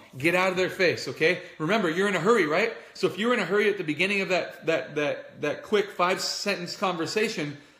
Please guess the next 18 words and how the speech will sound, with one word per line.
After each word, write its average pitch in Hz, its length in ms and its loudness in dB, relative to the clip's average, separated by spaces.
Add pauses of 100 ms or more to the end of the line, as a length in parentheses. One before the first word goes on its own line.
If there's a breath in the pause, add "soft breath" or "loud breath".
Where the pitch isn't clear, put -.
why 139 140 2
are - 20 6
you 214 100 2
gonna 202 120 -2
stay 196 180 -2
on 185 100 0
the 170 60 -4
phone 202 240 -2
for 165 100 -6
them 139 140 -4
now? 127 140 -4
Now 156 160 0
the 190 80 2
sense 202 260 -4
of 175 100 -2
urgency 180 320 0
is 147 120 -2
gone, 147 320 -2